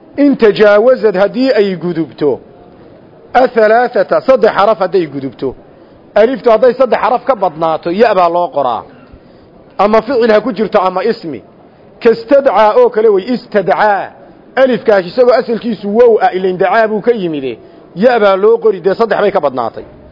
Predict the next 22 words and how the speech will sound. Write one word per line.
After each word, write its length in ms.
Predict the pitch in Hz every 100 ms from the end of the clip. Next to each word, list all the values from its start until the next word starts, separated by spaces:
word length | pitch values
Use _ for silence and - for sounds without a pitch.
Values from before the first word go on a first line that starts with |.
| - - - -
Wal 240 | 233 269
Mustafaa 680 | 240 220 - 214 190 247 233 -
oo 140 | 233
kale 200 | - 226
wey, 320 | 226 190 196
isagoo 360 | 202 262 226 214
ismiya. 560 | 254 - 170 151 143 131 - - - - 185
Ya 260 | 208 226
baa 180 | 214 196
loo 240 | 196 226 226
qoriyo 360 | 220 202 202
waynu 240 | 196 156 131
aragnaa. 420 | 123 120 120 90 - - - - - - - - - - - -
Ow 220 | 220 226
kaana 400 | 262 269 269 240
hadduu 340 | 226 220 269
yahay 280 | 233 220 220
asluhaa 560 | 247 254 233 214 202 214
asalkeegu. 840 | 254 247 208 240 240 220 165 113 - - - - - - _ 208
Alyaa'aya, 840 | 214 208 233 262 190 185 180 -
ama 220 | 214 214
saddex, 400 | 214 269 226 -